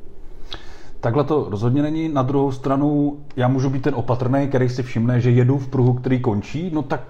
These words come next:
prostě to jako zastavím, vyhodím ten blinker a prostě zastavím všechny ty ostatní auta za mnou. Taky je to špatně, jo.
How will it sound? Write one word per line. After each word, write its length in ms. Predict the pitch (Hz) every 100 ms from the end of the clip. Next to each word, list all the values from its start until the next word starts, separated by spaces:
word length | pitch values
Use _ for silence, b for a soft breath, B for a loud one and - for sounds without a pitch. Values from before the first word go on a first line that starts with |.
| -
prostě 360 | 151 123 - 127
to 140 | 139
jako 200 | 127 120
zastavím, 580 | 110 - 170 170 170 170 B B B
vyhodím 420 | 107 143 143 143 131
ten 160 | 131
blinker 580 | 107 127 123 151 165 170 -
a 60 | -
prostě 300 | 127 120 113
zastavím 420 | 120 - 117 113
všechny 260 | 120 110
ty 80 | 113
ostatní 360 | 107 - 107 107
auta 200 | 101 104
za 80 | 101
mnou. 280 | 101 101 98 B B
Taky 200 | - 123
je 80 | 120
to 100 | -
špatně, 420 | - 101 - 87 85
jo. 260 | 101 113